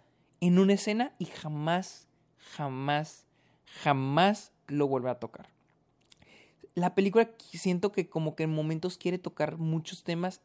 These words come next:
y jamás puede desarrollar uno bien. Ese es,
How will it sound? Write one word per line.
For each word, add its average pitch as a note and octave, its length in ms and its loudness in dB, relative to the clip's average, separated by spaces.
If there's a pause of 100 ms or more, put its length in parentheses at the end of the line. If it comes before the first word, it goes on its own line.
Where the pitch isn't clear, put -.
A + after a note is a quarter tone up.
y D#3 160 -6
jamás D3 800 -6 (1040)
puede F#3 280 6
desarrollar D#3 520 2
uno D3 160 -4
bien. C#3 260 -6 (840)
Ese F3+ 240 4
es, - 180 -10